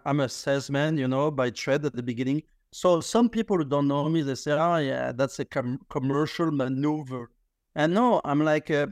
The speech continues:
people who know me in the long run, they'll know that I just like to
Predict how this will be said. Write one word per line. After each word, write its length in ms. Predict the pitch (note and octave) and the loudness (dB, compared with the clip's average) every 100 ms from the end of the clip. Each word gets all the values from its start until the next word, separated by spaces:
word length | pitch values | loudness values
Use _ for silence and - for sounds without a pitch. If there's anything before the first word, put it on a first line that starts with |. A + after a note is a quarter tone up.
| - | -4
people 300 | G3+ G3 A3 | -6 0 2
who 220 | F3+ D3+ | 2 0
know 280 | C#3+ D#3 F3 | 0 2 2
me 240 | F3+ G3 F#3+ _ _ | 0 -2 -4 _ _
in 140 | D3 C#3+ | -2 0
the 80 | C3+ | 2
long 260 | C3+ F#3 | 2 2
run, 480 | F#3+ D#3+ C#3 D#3+ G#3 _ _ _ _ - | 0 0 0 -2 -6 _ _ _ _ -8
they'll 440 | C3 A2+ C3+ F3+ | -8 -2 0 2
know 280 | F3 D#3 E3+ | 2 2 0
that 460 | C#3 C3+ D3+ - - _ _ _ _ _ _ _ _ _ _ - | 0 0 0 -4 -20 _ _ _ _ _ _ _ _ _ _ -2
I 380 | C#3 D3 D#3 C#3+ | 2 4 2 -2
just 420 | - D3 D3+ - - _ _ | -2 2 2 -2 -16 _ _
like 380 | C#3+ C#3+ D3 - | 2 2 2 -4
to 360 | - E3 D#3 | -4 0 0